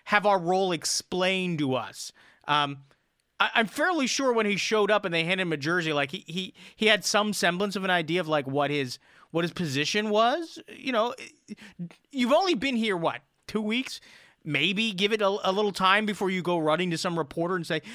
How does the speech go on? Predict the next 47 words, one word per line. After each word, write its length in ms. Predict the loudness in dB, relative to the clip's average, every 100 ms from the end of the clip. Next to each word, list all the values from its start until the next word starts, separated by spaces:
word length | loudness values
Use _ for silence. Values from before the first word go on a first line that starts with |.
| -8
"Nobody 420 | 2 2 4 2
explained 580 | 2 -2 -4 -2 0 0
to 60 | 0
me 200 | 0 0
my 180 | 2 2
role." 460 | 2 2 0 -2 -10 -20 _ _ -18 -6
When 280 | 0 2 2
J-, 120 | -2
Brett 300 | 2 2 4
Brown 320 | 4 4 4
was 140 | 2 2
asked 240 | 0 0
about 200 | 0 2
it, 60 | 0
he 100 | -2
said, 320 | -2 -2 -6 _ _ _ _
"That's 180 | -6 -4
not 160 | -4 -2
true." 320 | -4 -6 -10 _ _
Of 120 | -12 -2
course 260 | -2 -2
we 80 | -4
told 160 | -4 -4
him 60 |
his 100 | -6
bra-, 260 | -4 -6 -6 -8
hi-, 80 | -8 -6 -6 -4
his 140 | -6 -4
role. 320 | -4 -6 -12 -20 -20 -2
I 80 | 0
think 200 | 0 2
what, 180 | 0 0 -14 -8
what 280 | -2 -2 -2
Glenn 220 | 0 2
Robinson 440 | 4 2 0 -2 2
meant 220 | 0 0
to 80 | -4
say 280 | 0 0 0
is, 140 | -2 -8 -4
"I 120 | 0 2
don't 340 | 2 0 -2
like 460 | 0 4 2 2 0
my 200 | 2 2
role 500 | 2 0 0 -4 -4
on 180 | -2 -2
the 60 | -4
team. 400 | -6 -8 -8